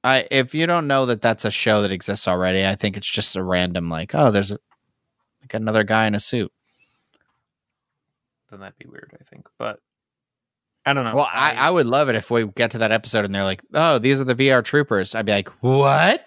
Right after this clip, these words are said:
Speaker 1: <laughs> Like
Speaker 2: <laughs> Um, I don't, I don't hate the, the Retro Ranger stuff in this. I think a, the actors that they brought back are very good. I don't even really hate some of the Operation Overdrive Rangers themselves.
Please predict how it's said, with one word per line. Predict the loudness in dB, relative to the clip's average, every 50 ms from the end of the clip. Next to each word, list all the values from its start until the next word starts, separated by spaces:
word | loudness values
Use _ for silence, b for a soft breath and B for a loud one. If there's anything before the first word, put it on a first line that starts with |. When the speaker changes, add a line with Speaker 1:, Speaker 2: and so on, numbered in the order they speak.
| _ _ -2
Speaker 1:
<laughs> | 0 0 0 2
Like | 0 0 0 0
Speaker 2:
<laughs> | -4 -6 -6 -10 -14 -20 _ _ _ _ _ _ _ _ _ _ _ _ _ _ _ _ _ -4
Um, | -2 0 0 0 -2 -4 -6 -10 -12 _ -20 _ _ _ _ _ _ _ _ _ _ _ _ _ 0
I | 0 0 0
don't, | -2 -6 -6 -6 -4 -2
I | -2 -2
don't | -2 -2 -6 -8
hate | -12 -10 -10 -10 -10 -8 _
the, | -4 -4 -2 -2 -2 -4 -4
the | -4 -6 -4
Retro | -2 0 -2 -2 -2 -2 -4 -4
Ranger | -4 -4 -8 -8 -8 -10 -6
stuff | -4 -4 -2 -2
in | -2 -6
this. | -6 -6 -4 -2
I | -2 -2
think | -2 -4 -8 -8 -8 -8 -6
a, | -6 -6 -6 -10 -14 -14
the | -14 -12 -8 -8 -8 -6 -4
actors | -2 0 -2 -2 -4 -6 -8 -8 -8 -10 -12 -10
that | -6 -4 -4 -2
they | -2 -2
brought | 0 0 0 0 2
back | 2 2 2 2 0 -4 -12 -10 -4
are | -2 -2 -2 -2
very | -4 -6 -6 -4 -4 -4 -4
good. | -6 -6 -6 -8 -8 -8 -4
I | -2 -2
don't | -2 -2 -4
even | -6 -6 -6 -6 -6
really | -4 -4 -4 -4 -6
hate | -8 -6 -4 -4 -2 -2 -4 -8 -12 -20 _ _ _ _ _ _ _ _ _ _ _ _ -8
some | -6 -2 0 2 2 2
of | 0 -2 -2 -2
the | -2 0 0 0 -2 -2 -2
Operation | 0 0 0 2 0 -4 -4 -4 -6 -6
Overdrive | -6 -4 -2 -2 -2 -2 -2
Rangers | -4 -4 -4 -4 -4 -4 -4 -4 -4 -4
themselves. | -6 -8 -8 -6 -6 -6 -2 0 0 0 0 0 -2 -4 -6 -10